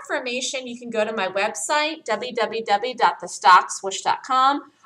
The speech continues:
or feel free to email me at melissa at the stock swoosh dot com for more information. You can also go to Facebook, Twitter, YouTube, LinkedIn, Pinterest, or Skype, and like me at any one of these places. So this is a class designed by me, Melissa Armo.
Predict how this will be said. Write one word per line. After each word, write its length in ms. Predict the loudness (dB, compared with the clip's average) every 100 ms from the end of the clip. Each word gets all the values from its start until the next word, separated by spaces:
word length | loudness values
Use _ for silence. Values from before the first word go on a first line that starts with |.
| -2
or 160 | 0
feel 140 | 2 0
free 180 | 0
to 240 | -6 -4 -4
email 380 | -2 2 2 2
me 180 | -4 0
at 160 | 0 0
melissa 460 | -4 -6 -2 0 4
at 120 | 2 0
the 60 |
stock 440 | -10 4 6 6 2
swoosh 300 | -10 -10 -2
dot 240 | 0 0
com 320 | -2 -4 -4
for 120 | -6
more 240 | -8 -6 -6
information. 760 | -8 -10 -8 -8 -8 -10 -12 _ _ _ _ _ _ -12 -12
You 80 | -8
can 120 | 2
also 300 | 2 2 -2
go 80 | -4
to 80 |
Facebook, 500 | -2 -2 -4 -6 -8
Twitter, 300 | -6 -8 -6
YouTube, 500 | -6 -8 -14 -10 -10
LinkedIn, 560 | -8 -8 -8 -8 -8 -8
Pinterest, 560 | -6 -4 -4 -6 -8 -10
or 40 |
Skype, 500 | -14 -2 2 2 0 -10 _ _ -20 _
and 140 | 2
like 200 | 4 2
me 120 | 0 0
at 80 |
any 200 | 2 2
one 180 | 0 -2
of 100 | -2
these 160 | -8 -8
places. 600 | -6 -6 -6 -10 -10 -20 _ _ _ -20 -20
So 520 | -12 2 6 8 6 4
this 240 | 2 2
is 160 | -2 -4
a 80 | -4
class 420 | 6 6 6 0
designed 440 | -4 2 4 4
by 160 | 2 0
me, 180 | -4 -8
Melissa 380 | -6 -8 -4
Armo. 480 | -2 0 0 -2 -4